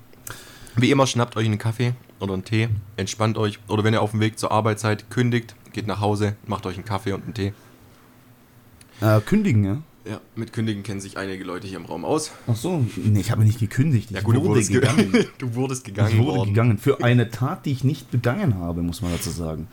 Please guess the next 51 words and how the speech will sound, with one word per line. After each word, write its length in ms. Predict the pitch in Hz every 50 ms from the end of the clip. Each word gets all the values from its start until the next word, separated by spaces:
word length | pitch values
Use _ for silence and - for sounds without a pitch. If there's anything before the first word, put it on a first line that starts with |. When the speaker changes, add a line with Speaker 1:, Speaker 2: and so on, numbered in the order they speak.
| - - 110
Speaker 1:
Naja, 320 | 107 104 98 90 90 90
da 100 | 87 98 95
streiten 360 | - - - 98 101 98 107
sich 140 | 104 101 92
die 100 | - 95
Geister. 360 | 90 92 95 98 98 - - 98
Speaker 2:
Es 140 | 110 117 - 160
ist 140 | 151 123 120
wirklich 340 | 156 233 - - - - -
so. 300 | - 110 110 107 104 - - - -
Soll 140 | - 135 165
ich 60 | -
die 80 | - 247
Story 240 | 247 - - 233 226
nochmal 220 | 214 208 208 196
erzählen? 360 | 190 165 - - 175 190 202 208
Speaker 1:
Nee, 200 | 135 139 139 135
bitte 240 | 131 127 - - 101
nicht. 160 | 98 95 104
Speaker 2:
<clears throat> 520 | 135 160 196 - - 247 240 208 160 127 107 101 - - - - _ _ _ _ - - - -
Ey, 120 | - 143 139 - - - - - - -
ganz 180 | - - - -
ehrlich, 260 | 113 127 123 117 95 123
ich 60 | 98
Speaker 1:
So 120 | - 165 165
Speaker 2:
hab 60 | -
Speaker 1:
gut 200 | 175 202 196 -
war 120 | 160 160 151
die 80 | 143
Story 280 | 127 - 123 131 143 131
jetzt 180 | 117 92 - -
auch 180 | 101 120 127
nicht, 160 | 107 92 95 -
dass 80 | 90 87
du 60 | 92
sie 100 | 92 95
jetzt 140 | 90 - 104
noch 100 | 95 110
mal 140 | 123 165
Speaker 2:
Nein, 80 | 185 127
war 80 | 135 135
Speaker 1:
erzählen 100 | 175 226 240 247
Speaker 2:
sie 80 | 185 135
nicht, 60 | 117
Speaker 1:
musst. 100 | 104 101
Speaker 2:
aber 100 | 104 101
ich 100 | 101 -
konnte 200 | - 117 107 101
nichts 200 | 101 98 - - -
dafür. 340 | - - 185 196 196 131 - - - - - - - - - - _ _ - -
Speaker 1:
Ja. 540 | 92 101 - 92 90 92 101 104 101 90